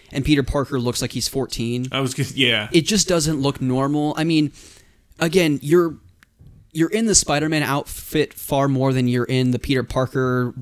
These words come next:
Speaker 1: in Doc Ock Lab or at the, uh, the homeless shelter helping with Aunt May. So it's not that big of a deal, but when it happens, it's like, "Yikes, that just doesn't look right."
Speaker 2: Okay, so in the remastered, he looks the same as Miles. Is that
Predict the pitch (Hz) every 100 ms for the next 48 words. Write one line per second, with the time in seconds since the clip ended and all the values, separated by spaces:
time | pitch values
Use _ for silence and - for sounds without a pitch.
0 | - 139 123 123 120 127 - 127 123 123
1 | 123 127 127 123 - 127 123 113 - -
2 | 117 120 117 127 127 120 131 120 123 123
3 | 123 127 113 123 117 113 110 135 147 -
4 | 135 123 - - - - - - 160 -
5 | 170 147 135 131 151 143 127 131 139 139
6 | 143 156 - 143 139 143 123 120 120 -
7 | 139 139 113 - 143 - 175 - 135 123
8 | 113 120 95 - - - - 127 131 95
9 | 87 139 123 - - 131 123 113 143 135
10 | 113 113 110 113 113 113 101 - 101 90
11 | - 90 60 - - - - - 98 -